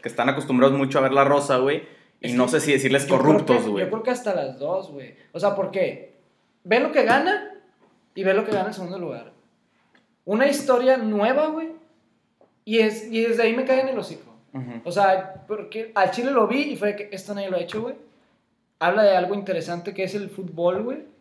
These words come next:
Speaker 1: Ujú.
Speaker 2: S-, m-, mal hecho al mamer en el sentido de que es,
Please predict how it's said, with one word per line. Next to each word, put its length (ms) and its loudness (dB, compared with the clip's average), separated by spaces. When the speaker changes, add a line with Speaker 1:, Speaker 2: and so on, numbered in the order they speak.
Speaker 1:
Ujú. 300 -8
Speaker 2:
S-, 480 -12
m-, 380 -6
mal 320 6
hecho 200 2
al 120 2
mamer 300 0
en 140 0
el 60 0
sentido 340 -2
de 80 -4
que 180 -8
es, 380 -10